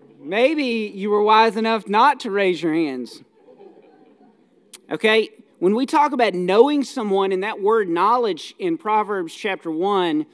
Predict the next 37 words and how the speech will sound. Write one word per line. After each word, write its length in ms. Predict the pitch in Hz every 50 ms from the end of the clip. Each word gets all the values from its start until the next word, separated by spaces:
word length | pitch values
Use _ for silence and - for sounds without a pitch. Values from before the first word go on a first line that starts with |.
| _ _ _ _
and 120 | 147 160
in 80 | 160 151
Proverbs 480 | - 202 196 196 185 196 175 156 -
chapter 320 | - 214 180 160 - 156 139
two, 280 | - - 214 196 185 156
that 180 | 175 165 143
word 180 | 175 196 196 170
is 140 | 151 - 131
da'at. 560 | 151 135 - - 160 180 196 175 147 - - _ _
It 140 | 190 190 185
is 160 | 185 160 175
a 100 | 170 160
relational 720 | 147 160 147 139 151 170 196 196 - - 208 185 165 151
knowledge. 600 | 143 135 120 113 104 101 85 73 - - - _ _ _ _ _ _ _ _ _
It 140 | - 185 185
is 180 | 185 170 139
not 400 | 185 185 175 190 220 254 269 208
just 460 | - - - 196 196 202 196 - - -
a 120 | 175 165
knowledge 500 | 165 170 175 180 180 190 185 175 143 -
about. 640 | 170 147 - - 165 151 156 135 107 87 - _ -
It 140 | - - -
is 140 | 160 151 156
not 260 | 175 185 214 240 214
just 260 | 170 196 208 - -
an 120 | 160 151 151 -
academic 600 | 175 190 196 196 196 196 170 175 180 180 180 180
understanding. 680 | - 180 170 165 165 156 - - 190 180 165 147 135 110 - - _ _ _ _
Because 300 | 233 226 262 247 196 190
you 160 | 285 330 339
might 240 | 339 294 277 247 180
know 220 | 185 175 180 190
your 260 | 220 254 208 180 156
wife, 460 | 151 147 160 196 233 247 233 226 220
that 180 | - 175 156 -
your 120 | 202 175
wife's 440 | 170 165 185 185 185 190 180 - -